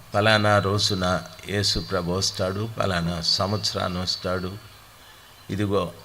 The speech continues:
అదైపోయింది, ఇదైపోయింది" అని చెప్తూ ఉంటారు.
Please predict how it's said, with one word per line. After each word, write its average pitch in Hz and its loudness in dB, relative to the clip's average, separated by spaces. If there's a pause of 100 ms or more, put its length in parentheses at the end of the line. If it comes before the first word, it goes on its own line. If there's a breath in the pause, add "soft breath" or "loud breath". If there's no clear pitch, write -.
అదైపోయింది, 101 0
ఇదైపోయింది" 92 -2 (280)
అని 98 2
చెప్తూ 95 -4
ఉంటారు. 78 -6